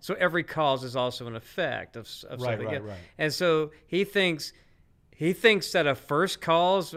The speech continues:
Speaker 1: from an atemporal being like God would be problematic compared to an infinite regress.
Speaker 2: Exactly. He doesn't say for sure which way he goes. He, he says God's
Speaker 1: Dan,
Speaker 2: off the
Speaker 1: Dan,
Speaker 2: table.
Speaker 1: Dan, let's, um, well, okay, never mind.
Speaker 2: The thing, the thing is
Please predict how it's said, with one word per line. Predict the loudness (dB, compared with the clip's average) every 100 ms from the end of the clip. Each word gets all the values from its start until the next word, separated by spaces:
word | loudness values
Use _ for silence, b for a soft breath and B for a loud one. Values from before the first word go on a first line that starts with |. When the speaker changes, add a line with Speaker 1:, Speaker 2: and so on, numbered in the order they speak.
| -8
Speaker 1:
from | -6 -6
an | -8 -16 -20 -20 -20 -12 -2
atemporal | 0 0 -4 -4 -2 0 0 0
being | -2 -2 -2
like | -4 -4
God | -2 2 2 0
would | -4 -4
be | -6
problematic | -6 -8 -6 -4 -4 -4 -6 -6
compared | -12 -6 -4 -4
to | -6
an | -8
infinite | -8 -8 -8 -10 -12 -8
regress. | -8 -4 -4 -2
Speaker 2:
Exactly. | 0 2 2 0 -6
He | -4 2
doesn't | 2 0 -8 -10
say | -8 -4 -4 -4
for | -8 -10
sure | -6 -4
which | -2 -4 -4
way | -4 -4
he |
goes. | -4 -6 -8 B B B
He, | -8 -6
he | -6 -6
says | 0 0 0
God's | 0 0 2 -2 0
Speaker 1:
Dan, | 4 4
Speaker 2:
off | 6
the |
Speaker 1:
Dan, | 6 6
Speaker 2:
table. |
Speaker 1:
Dan, | 6 6 6 4 2 -4 -6 -4
let's, | -6 -6 -8 -4
um, | -2 -2 -6 -8
well, | -8 -6
okay, | -8 -10
never | -16 -18
mind. | -20 -14 -12
Speaker 2:
The |
thing, | -8 -8 -6
the | -6
thing | -6 -6
is | -2 -2 -2 -6